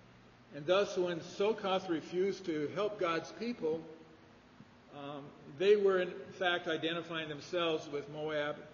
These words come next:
the Ammonites, and the Midianites. And keep in mind, this is a, uh, Israel town. Peniel and, and Sukkoth are both, they weren't enemies. They were, uh, part of the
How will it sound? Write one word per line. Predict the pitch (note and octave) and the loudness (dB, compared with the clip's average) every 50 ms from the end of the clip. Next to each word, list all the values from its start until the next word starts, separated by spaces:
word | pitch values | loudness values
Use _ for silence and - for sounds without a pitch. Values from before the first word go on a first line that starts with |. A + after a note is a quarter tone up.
| - | -12
the | C#3+ C#3+ D3 | -10 -8 -6
Ammonites, | D3 D3 D3 D3+ C#3+ C#3+ D3 D3 D3 - - - - - - C#3 | -6 -6 -4 -4 -4 -4 -4 -4 -6 -8 -12 -16 -16 -18 -18 -16
and | C#3 C3+ | -14 -14
the | C3 C#3+ | -12 -10
Midianites. | D3 D3 D3+ D3+ D3 C3 C3 C3 C#3 C3+ - - - - - - - - - - - - - - - - - - - - - - - | -10 -8 -8 -8 -8 -10 -12 -14 -14 -16 -16 -18 -18 -18 -18 -20 -20 -20 -20 -20 -20 -20 -20 -20 -20 -20 -20 -20 -20 -20 -20 -14 -12
And | E3 E3+ - | -12 -8 -6
keep | - C4 A3+ | -6 -6 -6
in | G#3+ G3 | -6 -4
mind, | G#3+ G#3+ G3+ F#3+ | -4 -4 -2 -4
this | G#3 G3 - | -4 -6 -6
is | F#3 E3+ F3+ | -6 -2 0
a, | E3 E3 D#3+ D3+ D3 D#3 | 0 2 0 0 -2 -6
uh, | - - - - - - - - - - - - - - - - - A#2+ A#2+ - - - - - - G3 | -8 -10 -12 -16 -18 -20 -20 -20 -20 -20 -20 -20 -20 -20 -20 -20 -20 -20 -20 -18 -20 -20 -20 -12 -8 -6
Israel | G#3 G#3 - F3+ G3+ F#3 E3+ D3+ B2+ - - F3+ | -6 -6 -4 -2 -2 0 0 -2 -6 -10 -12 -10
town. | G#3+ A3 G#3 D3 B2 A#2+ - - - - - - - - - - - - - - - - - - - - | -8 -8 -8 -8 -10 -12 -14 -16 -18 -20 -20 -20 -20 -20 -20 -20 -20 -20 -20 -20 -20 -20 -20 -20 -18 -14
Peniel | E3 E3 F3+ F#3 G3+ G3+ F#3 | -10 -8 -6 -6 -4 -4 -6
and, | D3 D3 D3 D3 D#3 D3 | -6 -8 -10 -12 -14 -14
and | C#3 C3 | -16 -16
Sukkoth | - - G#3 B3 A#3 - - C#3+ C#3 - - | -14 -12 -10 -10 -10 -10 -10 -8 -8 -8 -8
are | C3 B2+ | -8 -8
both, | B2 A#2+ D#3+ E3 F3+ E3 - - - - - - - - - - - - - - - - | -6 -4 -4 -4 -4 -6 -8 -14 -20 -20 -20 -20 -20 -20 -20 -20 -20 -20 -20 -20 -20 -14
they | - E3 | -10 -8
weren't | D#3+ G3+ A3 - - | -8 -8 -8 -8 -10
enemies. | F#3 G#3+ G#3 D#3 B2+ C3+ C#3+ D3 - | -10 -10 -10 -10 -12 -12 -14 -14 -12
They | D#3 | -10
were, | D3 C3+ C3 - - - - C#3 | -10 -10 -10 -12 -16 -18 -16 -16
uh, | C#3 C3+ - | -16 -14 -12
part | - E3 F3 E3+ | -8 -6 -6 -4
of | D3 | -4
the | D3 C#3 C3+ | -4 -6 -6